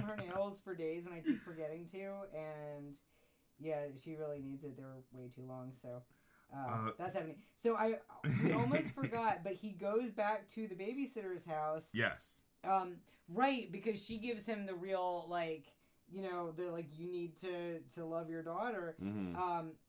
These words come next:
Speaker 1: but he goes back and, uh, you know, basically he's asking her about how to find Tudor, and she tells him off and says, like, "You, you know, you are doing wrong by your daughter, and you need to love her." And he realizes he does love his daughter.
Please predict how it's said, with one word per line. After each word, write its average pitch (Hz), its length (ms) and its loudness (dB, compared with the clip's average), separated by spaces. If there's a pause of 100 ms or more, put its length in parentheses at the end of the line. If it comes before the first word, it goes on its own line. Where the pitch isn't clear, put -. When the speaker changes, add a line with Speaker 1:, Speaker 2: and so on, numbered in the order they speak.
(160)
Speaker 1:
but 185 160 -6
he 220 80 -2
goes 214 240 4
back 208 340 6 (120)
and, 175 500 0 (100)
uh, 170 60 -4 (100)
you 190 160 -4
know, 165 100 2
basically 175 540 -4
he's 175 160 -2
asking 165 460 -2
her 160 180 -2
about 151 400 0
how 160 140 0
to 156 80 -2
find 156 320 -4
Tudor, 208 460 2
and 175 120 -4
she 160 320 -2 (300)
tells 180 280 0
him 175 120 -2
off 160 240 4
and 165 100 -4
says, 156 180 -6
like, 156 220 -4
"You, 160 240 -6
you 165 100 -4
know, 147 160 -4
you 160 560 -4
are 156 220 2
doing 147 260 -4
wrong 147 200 -6
by 147 100 -6
your 139 160 -8
daughter, 220 360 2
and 190 120 -4
you 175 60 -2
need 156 180 -4
to 165 80 -6
love 175 300 -2
her." 175 380 -2 (380)
And 170 140 -4
he 180 140 -4
realizes 160 520 2
he 170 120 -6
does 165 260 -2
love 156 240 -2
his 151 160 -4
daughter. 151 600 -2